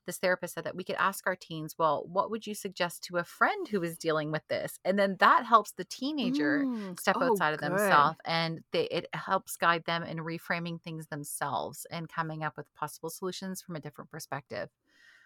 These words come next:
Speaker 2: Mm-hmm. Oh, I love that suggestion. <laughs> Saying that, like, "What would you suggest to a friend?"
Speaker 1: Mm-hmm.
Speaker 2: Even saying that to yourself, I'm thinking in
Speaker 1: Right.
Speaker 2: my mind, <laughs> like, when I'm feeling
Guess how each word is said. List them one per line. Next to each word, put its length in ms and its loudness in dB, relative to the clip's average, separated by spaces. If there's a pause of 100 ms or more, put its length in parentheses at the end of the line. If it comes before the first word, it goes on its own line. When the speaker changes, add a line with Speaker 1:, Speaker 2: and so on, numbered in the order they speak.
(160)
Speaker 2:
Mm-hmm. 560 -6 (180)
Oh, 120 0
I 100 2
love 380 -2
that 200 -2
suggestion. 600 -6 (120)
<laughs> 480 0
Saying 440 2
that, 380 8
like, 200 0
"What 200 6
would 160 0
you 80 -2
suggest 540 -6
to 120 -6
a 60 -4
friend?" 460 -2 (180)
Speaker 1:
Mm-hmm. 280 -2
Speaker 2:
Even 380 2 (200)
saying 260 2
that 180 4
to 120 -6
yourself, 840 0
I'm 140 4
thinking 360 2
in 80 -2
Speaker 1:
Right. 0 -
Speaker 2:
my 140 -2
mind, 540 0
<laughs> 40 -20
like, 320 2
when 180 2
I'm 200 4
feeling 520 -4